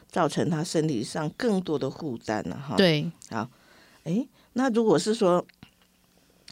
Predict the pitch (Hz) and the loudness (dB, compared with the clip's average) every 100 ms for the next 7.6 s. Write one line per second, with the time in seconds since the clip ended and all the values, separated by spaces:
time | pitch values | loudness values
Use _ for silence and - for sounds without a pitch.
0 | - - 175 160 170 175 180 - _ - | -18 -4 0 2 4 2 2 -4 _ -10
1 | 185 - 226 170 - 101 120 185 160 151 | -6 -2 2 2 4 0 2 2 2 2
2 | 190 151 135 - 95 - 104 92 104 131 | 2 0 0 -4 -6 -4 -4 -2 -4 -2
3 | 117 - 190 175 - _ _ - 180 - | -2 -2 -2 -2 -6 _ _ -2 0 2
4 | 123 190 175 160 151 - - 185 143 - | 0 0 -2 -2 -4 -4 -4 -2 -4 -6
5 | - - - - - 170 165 151 - - | -14 -16 -20 -12 -4 0 0 0 -4 0
6 | 220 - 123 165 165 _ _ - 247 185 | 2 2 -2 -2 -4 _ _ -8 0 2
7 | 165 120 123 170 165 165 | 2 0 -2 -4 -4 -6